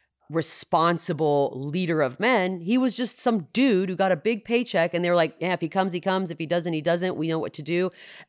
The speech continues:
And all of that was just such a, I mean, it's gonna be worse when somebody gives him another job, but for now, it was just all such bad looks. And so I don't blame Jacksonville. I feel like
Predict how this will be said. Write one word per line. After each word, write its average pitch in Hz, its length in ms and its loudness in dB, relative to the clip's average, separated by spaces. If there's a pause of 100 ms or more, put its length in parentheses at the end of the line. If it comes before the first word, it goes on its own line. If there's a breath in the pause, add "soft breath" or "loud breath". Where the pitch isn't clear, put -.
(120)
And 208 240 2 (160)
all 240 300 6
of 185 120 0
that 151 220 4
was 151 140 -4
just 160 220 -4
such - 440 -4
a, 196 140 0
I 175 40 4
mean, 156 300 0 (960)
it's 160 140 -6
gonna 180 160 2
be 165 80 2
worse 190 320 2
when 185 80 -2
somebody 170 260 -2
gives 151 180 -4
him 156 80 -4
another 139 220 -2
job, 147 440 2 (100)
but - 180 -2
for 160 120 -4
now, 156 380 2
it 165 140 -2
was 151 140 -10
just 151 180 -8 (100)
all 147 180 4
such - 260 -10
bad 127 220 -4
looks. 110 220 -6
And 147 100 -4
so 196 120 2
I 185 160 4
don't 277 120 2
blame 247 220 0
Jacksonville. 185 540 -4 (220 soft breath)
I 175 100 0
feel 233 320 2
like 208 400 0